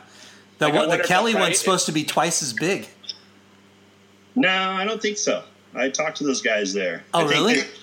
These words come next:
Speaker 3: it's wider, so the water will calm down a little bit faster.
Speaker 1: Okay.
Speaker 3: But it, they say it's the same pool. I kinda thought it was gonna be, you know,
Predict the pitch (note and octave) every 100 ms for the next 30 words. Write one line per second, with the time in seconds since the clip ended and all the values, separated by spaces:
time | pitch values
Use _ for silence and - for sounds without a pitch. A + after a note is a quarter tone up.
0 | - - - - D3 F3+ G3+ B3 B3+ -
1 | - - - - - - - - - -
2 | D3+ C#3 B2 A#2+ B2+ C#3+ C#3 C3 C#3 B2+
3 | A2+ G#2 C3 D3 D#3+ D#3 D3 C#3+ C#3+ C#3+
4 | F#3 G3+ C#3+ C3+ C3 B2+ - - - -
5 | - C3 C3 C3 B2+ C3 - G3 - -
6 | C3 - D#3+ C3 C#3 F3 - C3+ A2 A#2+
7 | A#2 G#2+ G#2+ A2 G2+ G#2 G2 F2 E2+ G#2
8 | F#2 F#2